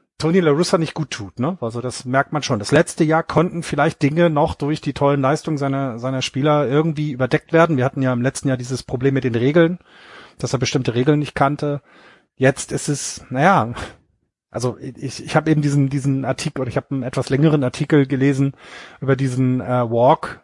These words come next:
ähm, den er da, den Intentional Walk beim Count von one, von eins zwei, wenn man, ähm,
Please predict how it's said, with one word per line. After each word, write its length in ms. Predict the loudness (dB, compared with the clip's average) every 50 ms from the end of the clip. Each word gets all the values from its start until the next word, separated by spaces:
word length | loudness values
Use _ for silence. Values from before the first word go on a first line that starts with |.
| -12
ähm, 540 | -6 -2 0 0 0 0 0 -2 -4 -6 -4
den 140 | -4 0 0
er 80 | 2 2
da, 320 | 4 4 4 2 0 0
den 160 | -2 -4 -2
Intentional 480 | -2 -2 2 2 2 2 4 2 2 4
Walk 260 | 4 4 4 2 2
beim 220 | 0 0 0 0
Count 260 | 0 2 2 2 2 0
von 140 | -2 -2
one, 320 | 0 -2 -2 -2 -2 -6 -8 _ _ _ -20 -6
von 180 | -6 -4 -2
eins 300 | 0 0 0 0 0 -4
zwei, 420 | -8 -2 0 2 4 6 4 4 2 -2 -14 -20 -20 -16 -6
wenn 100 | -2 -2
man, 300 | 0 0 -2 -4 -8 -12 -12 -8
ähm, 320 | -8 -8 -8 -8 -12 -14